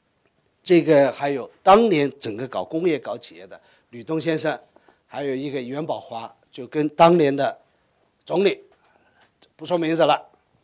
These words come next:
就说股份制是好东西。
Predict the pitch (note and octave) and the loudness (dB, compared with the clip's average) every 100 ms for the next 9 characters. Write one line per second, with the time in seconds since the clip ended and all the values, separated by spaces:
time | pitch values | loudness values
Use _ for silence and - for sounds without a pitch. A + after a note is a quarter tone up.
0 | _ _ - _ F3+ F3 G3+ F3 - _ | _ _ -20 _ -4 6 6 6 -2 _
1 | _ _ _ _ _ G3 E3+ A#3+ A3 F3 | _ _ _ _ _ 2 6 8 8 4
2 | D3+ C#3 A#2 E3 E3 | -2 -2 -2 -2 -4